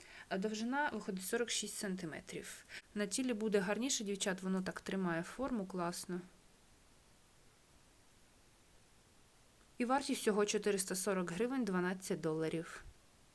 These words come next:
Дівчат, по сердоліку є дві вільних ниточки з ось такими кульками. А, довжина сорок п'ять сантиметрів, е, плюс подовжуючий ланцюжок на, на шість сантиметрів. Класичний такий сердоліковий колір, камінці більш-менш однакові.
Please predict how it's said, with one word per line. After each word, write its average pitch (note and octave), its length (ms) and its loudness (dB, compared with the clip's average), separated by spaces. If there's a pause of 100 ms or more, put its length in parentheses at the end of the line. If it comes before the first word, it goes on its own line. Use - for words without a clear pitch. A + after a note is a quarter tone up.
(140)
Дівчат, G3 420 2
по G3 80 -2
сердоліку G3 580 2
є F#3 200 4
дві F3+ 180 2
вільних F#3 360 2
ниточки F#3 420 -2
з F3 60 -4
ось F3+ 100 -6
такими G#3+ 360 -4
кульками. A#3 680 0 (400)
А, G#3 160 2
довжина A3+ 480 4
сорок G#3 340 2
п'ять G3 260 2
сантиметрів, B3+ 880 4
е, G3+ 160 4
плюс G#3+ 300 2
подовжуючий F#3+ 640 0
ланцюжок A3 560 -2
на, F#3+ 220 0 (140)
на G3 100 2
шість - 240 2
сантиметрів. - 880 -6 (720)
Класичний G#3 500 4
такий F3+ 220 -4
сердоліковий F3+ 680 0
колір, C#4 380 0
камінці F#3+ 440 0
більш-менш F#3 640 0
однакові. B3 640 -2